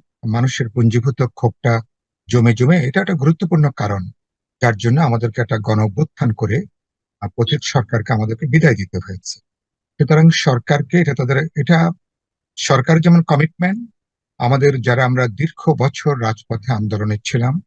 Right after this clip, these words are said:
আমাদের অভ্যুত্থানকারী ছাত্র জনতা, তরুণরা, আমাদের কিন্তু সবার কিন্তু এটা একটা সাধারণ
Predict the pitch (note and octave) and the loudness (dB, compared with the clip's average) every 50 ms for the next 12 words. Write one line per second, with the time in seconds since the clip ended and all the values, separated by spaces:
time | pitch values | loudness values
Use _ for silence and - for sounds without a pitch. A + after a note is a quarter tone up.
0 | _ _ _ _ _ _ _ - C3 B2+ A#2+ B2+ A#2+ A#2 G#2+ - D#3 - _ - | _ _ _ _ _ _ _ -2 0 2 4 4 2 2 2 0 -2 0 _ -2
1 | D3+ C3+ B2 - C3 A2 A#2 A2+ - - B2+ G#2 - - A#2+ A2+ A2+ G2+ F#2 A2+ | -2 -2 -2 -2 -2 -2 -2 -2 -2 -2 -4 -4 -4 -4 -4 -4 -4 -2 -2 -2
2 | G#2 G#2+ G2+ - A2 G2+ - A#2 A2 A2+ B2 B2+ B2+ D#3 F3+ F#3+ _ _ _ _ | -2 -2 -2 -2 -4 -4 -2 -2 0 0 0 0 0 0 -2 -4 _ _ _ _
3 | _ _ _ _ _ - D3+ E3+ F#3+ D#3+ F#3+ - F#3+ F3+ E3 F#3+ E3 - - - | _ _ _ _ _ 2 2 4 4 4 2 2 2 2 2 2 2 0 0 0
4 | D#3 D3 F#3+ G3 F#3+ - - F3 D#3+ F#3 E3 D#3 C#3+ C#3 C#3+ C#3 - - - - | 2 4 4 2 2 2 0 0 2 2 2 2 2 0 -2 -4 -4 -6 -4 -4
5 | D#3 D#3 E3 E3 E3 D#3+ D#3+ | -2 0 2 2 4 2 2